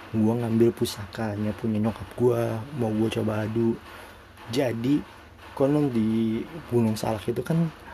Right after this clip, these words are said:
penjaganya kan, kalau kata orang pintar itu bentuknya macan. Nah, dia bawa pusakanya tuh bentuknya naga. Jadi kayak nggak diterima gitu. Nah, pas dia ngasih unjuk gue,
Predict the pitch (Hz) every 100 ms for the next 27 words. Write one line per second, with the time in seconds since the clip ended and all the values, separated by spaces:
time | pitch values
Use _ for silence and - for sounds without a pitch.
0 | - - - - - - 120 110 104 120
1 | 151 170 139 110 - - - - 113 110
2 | 117 113 110 110 107 107 107 110 113 -
3 | 165 151 - - 127 110 175 135 131 -
4 | 110 104 - - - - 110 101 110 139
5 | 143 - 117 - 131 147 117 120 143 123
6 | 120 110 - - - - 120 117 139 123
7 | 120 117 120 110 113 120 123 117 - -
8 | - - - - - - 110 101 - 107
9 | 104 123 117 104 107 107